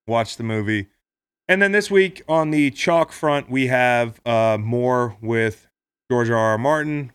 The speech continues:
We'll show you a little clip here. We showed you one earlier this week. Obviously, George R R Martin, dude that is responsible for the stories that birthed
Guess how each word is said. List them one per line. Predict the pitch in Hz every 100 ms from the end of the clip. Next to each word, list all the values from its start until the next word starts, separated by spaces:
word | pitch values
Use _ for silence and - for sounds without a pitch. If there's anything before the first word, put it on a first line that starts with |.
| -
We'll | 107
show | -
you | 123
a | 117
little | 110
clip | 101 139 -
here. | 131 123 117 107 _ -
We | 104
showed | 120 113
you |
one | 110 110
earlier | 110 107 104
this | 104 -
week. | 113 107 - _ _ _
Obviously, | 107 104 101 110 104 101 - _ _ _ _ 113
George | 107
R | 104
R | 104
Martin, | 104 101 98 95 - _ _
dude | 123 117 110
that | 107 104 107
is | 110 104 98
responsible | 101 - 104 104 - 101 98
for | 92 101 101 98 92 - _ _ _ _ _ _ _ _ _ _ _ _ _ _ _ _ -
the |
stories | 135 - 190 196 151 117 131 - - _ _
that | 127 123 104
birthed | 127 120 -